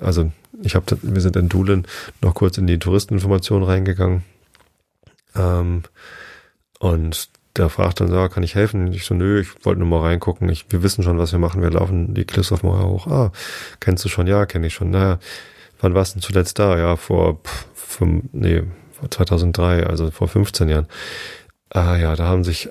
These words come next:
einige Sachen geändert. Äh, wir haben da ein bisschen umgebaut, aber das wirst du dann ja sehen." Tatsächlich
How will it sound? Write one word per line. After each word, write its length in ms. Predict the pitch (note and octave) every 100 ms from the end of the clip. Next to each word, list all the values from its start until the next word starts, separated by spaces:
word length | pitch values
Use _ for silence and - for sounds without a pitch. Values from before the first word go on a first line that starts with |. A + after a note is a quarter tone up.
| -
einige 300 | - F#2 F#2+
Sachen 240 | F#2 F2+
geändert. 500 | F2+ G2 G#2+ G#2+ -
Äh, 220 | - F#2
wir 80 | F2
haben 80 | F2+
da 60 | F2
ein 60 |
bisschen 200 | F2 -
umgebaut, 480 | G2 G2 F#2 F2+ F2+
aber 80 | F2+
das 140 | D#2+
wirst 180 | F2+ -
du 60 | E2+
dann 80 |
ja 60 | D#2
sehen." 260 | D#2+ D#2 D2+ - - - - - - - - -
Tatsächlich 540 | F#2 F2 F2+ G2+ -